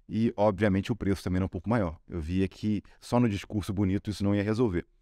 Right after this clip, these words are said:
Comecei a inverter um pouquinho o foco. Em vez de focar no produto ou serviço bom, focava no cliente. Perguntava, "Dona Maria, vem cá.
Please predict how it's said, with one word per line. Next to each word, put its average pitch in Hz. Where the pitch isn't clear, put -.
Comecei 123
a -
inverter 143
um 143
pouquinho 147
o 165
foco. 104
Em -
vez 95
de -
focar 101
no 95
produto 92
ou 98
serviço 95
bom, 139
focava 123
no 120
cliente. 110
Perguntava, 127
"Dona 175
Maria, 185
vem 139
cá. 113